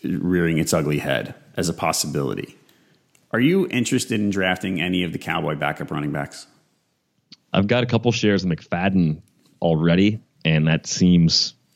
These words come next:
Speaker 2: adequate.
Speaker 1: Mm-hmm.
Speaker 2: Uh, I, I think the, the timeshare possibility is frustrating because, you know, Alfred Morris hasn't really been good each of the last two seasons, under four yards per carry. Last year,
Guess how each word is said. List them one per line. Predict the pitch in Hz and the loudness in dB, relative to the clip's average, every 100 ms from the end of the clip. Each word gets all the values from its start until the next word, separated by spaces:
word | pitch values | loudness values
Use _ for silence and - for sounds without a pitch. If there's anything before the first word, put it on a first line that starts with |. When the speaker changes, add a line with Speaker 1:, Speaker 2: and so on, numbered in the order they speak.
| _ - | _ -8
Speaker 2:
adequate. | 80 85 - 107 - _ _ _ | -2 -2 0 -2 -2 _ _ _
Speaker 1:
Mm-hmm. | 113 | -4
Speaker 2:
Uh, | 123 73 71 71 - | 0 2 2 0 -2
I, | 78 - | -6 -2
I | 113 | 0
think | 202 214 | 2 0
the, | - 95 87 - - - _ _ _ _ _ _ _ _ | 2 2 2 0 -12 -20 _ _ _ _ _ _ _ _
the | 110 | -4
timeshare | 110 143 160 135 131 95 | 0 2 4 4 4 2
possibility | 104 92 90 90 87 82 82 76 - _ _ - | 0 -2 0 2 4 4 2 2 -4 _ _ 0
is | 95 90 85 - - | 4 4 2 -2 -6
frustrating | - - 110 104 - 90 85 | -10 -2 0 0 2 2 4
because, | 85 82 92 87 82 78 | 2 2 2 4 2 0
you | 85 | -2
know, | 80 | 0
Alfred | 127 139 135 | 0 2 4
Morris | 90 95 98 90 | 4 4 2 2
hasn't | 92 98 | 2 2
really | 98 | 2
been | 87 85 | 4 4
good | 80 85 82 | 6 4 4
each | 80 | 2
of | |
the | 82 | 2
last | 80 76 - | 2 2 0
two | 85 | 2
seasons, | 78 - 78 76 76 | 2 2 2 2 2
under | 76 90 | 4 4
four | 82 87 85 | 2 2 2
yards | 80 76 - | 4 2 0
per | 82 | -4
carry. | - 80 78 73 69 - - | 0 2 4 4 2 -4 -2
Last | 78 90 107 - | 2 2 0 2
year, | 87 80 76 | 4 4 2